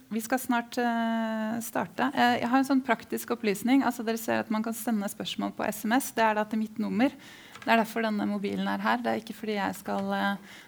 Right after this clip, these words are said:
drive og se på ting på Facebook, men det er fordi at jeg kan lese da meldingene deres, så dere kan sende inn under. Så da er det, har vi en sånn spørsmålsbolk, eh, etter, eh, etter hver, eh, sesjon.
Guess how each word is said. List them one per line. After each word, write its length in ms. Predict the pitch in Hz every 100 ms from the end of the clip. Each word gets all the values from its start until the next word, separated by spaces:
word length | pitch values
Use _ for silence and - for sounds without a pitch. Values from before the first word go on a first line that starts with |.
| -
drive 220 | 214 190 196
og 60 | 196
se 120 | 196 175
på 140 | -
ting 260 | 247 311 339 - - - - -
på 80 | 226
Facebook, 560 | 214 185 185 311 -
men 80 | 262
det 80 | 247
er 80 | 240
fordi 160 | 226
at 120 | 220 226
jeg 80 | 233
kan 180 | 247
lese 360 | 247 208 175 - 220
da 120 | 214
meldingene 480 | 214 190 165 165 165
deres, 300 | 175 233 262
så 80 | 233
dere 140 | 220
kan 160 | 208 220
sende 400 | - 247 196 170
inn 220 | 175 190
under. 340 | - 175 170 180 196
Så 160 | - 233
da 460 | 226 220 208 208 226 190
er 60 | 190
det, 120 | 202
har 180 | 202 190
vi 80 |
en 80 | 208
sånn 160 | 208 202
spørsmålsbolk, 1300 | - - - 180 180 - 190 185 185 190 190 - 208
eh, 400 | 196 196 190 190 - - - - - -
etter, 420 | 214 - 202 196
eh, 460 | 196 190 190 190
etter 160 | 196 202
hver, 300 | 202 185 185
eh, 480 | 185 185 185 185 185
sesjon. 540 | 185 208 - 190 196